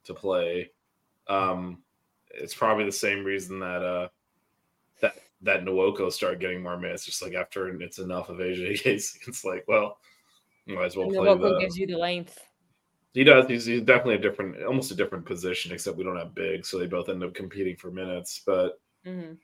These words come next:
Speaker 1: you know, A J Casey kinda played himself out of the rotation, too. But I do think if we're healthy,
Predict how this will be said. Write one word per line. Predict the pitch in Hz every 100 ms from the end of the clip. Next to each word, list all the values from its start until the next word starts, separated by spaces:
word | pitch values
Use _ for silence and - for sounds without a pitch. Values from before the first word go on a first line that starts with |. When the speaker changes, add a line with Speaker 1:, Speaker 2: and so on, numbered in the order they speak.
| _ _
Speaker 1:
you | 101
know, | -
A | 95
J | 101 98
Casey | - 95 - 90
kinda | 90 82
played | 92 87
himself | 92 87 - 80
out | 85
of | 85
the | 85
rotation, | 85 - 90 - 87
too. | 82 95 87 - _ _ _ -
But | 131
I |
do | 143 160
think | 147 117
if | 107
we're | 113 98
healthy, | 101 98 95 90 85 82